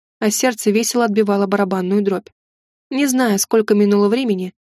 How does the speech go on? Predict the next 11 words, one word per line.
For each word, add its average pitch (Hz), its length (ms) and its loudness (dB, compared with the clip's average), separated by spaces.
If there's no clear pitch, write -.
но 233 180 0
оно 262 140 -2
показалось 202 500 -2
целой 220 280 0
вечностью. 208 580 -6
Я 233 120 0
даже 214 240 2
дышать 240 340 -2
старалась 190 380 -2
через 202 260 2
раз, 196 320 -4